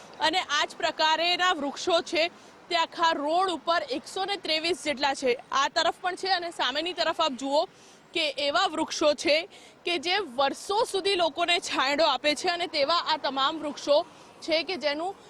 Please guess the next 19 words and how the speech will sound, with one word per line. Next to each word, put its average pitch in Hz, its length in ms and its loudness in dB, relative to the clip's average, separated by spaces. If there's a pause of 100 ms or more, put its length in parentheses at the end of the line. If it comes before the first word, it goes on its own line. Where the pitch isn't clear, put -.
(140)
નિકંદન 311 580 0
કરવામાં 294 520 2
આવનાર 269 380 2
છે - 180 -4
અને 359 200 0
તેને 311 380 0
જ 277 140 -8
લઈને 302 440 -4
સ્થાનિકોનો 302 880 -2 (380)
સતત 359 500 0
વિરોધ. 294 380 2 (200)
એક 294 180 0
બાદ 339 220 0
એક 339 140 0
નંબર 320 300 0
આપ્યા 302 280 2
છે, 320 180 -4
બોતેર 254 460 -4
નંબર, 302 380 -2